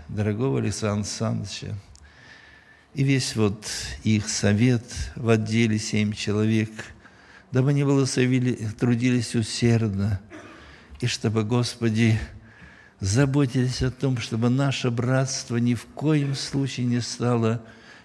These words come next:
теряющим число своих членов. Благослови обильно. Благослови всех дорогих друзей и братьев и сестёр, которые на это великое торжество прибыли.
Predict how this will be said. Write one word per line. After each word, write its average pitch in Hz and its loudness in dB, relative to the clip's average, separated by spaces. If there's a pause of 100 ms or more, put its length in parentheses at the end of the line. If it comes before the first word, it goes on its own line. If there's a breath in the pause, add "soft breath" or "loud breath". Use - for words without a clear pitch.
теряющим 127 0 (640 soft breath)
число 104 -2
своих 98 -4
членов. 92 -2 (500 loud breath)
Благослови 101 -2
обильно. 95 0 (420 loud breath)
Благослови 160 6
всех 156 0
дорогих 139 2
друзей 120 4
и - 2
братьев 117 2
и 117 -2
сестёр, 123 2
которые 110 -2
на 113 4
это 110 -2
великое 151 2
торжество 139 0
прибыли. 107 2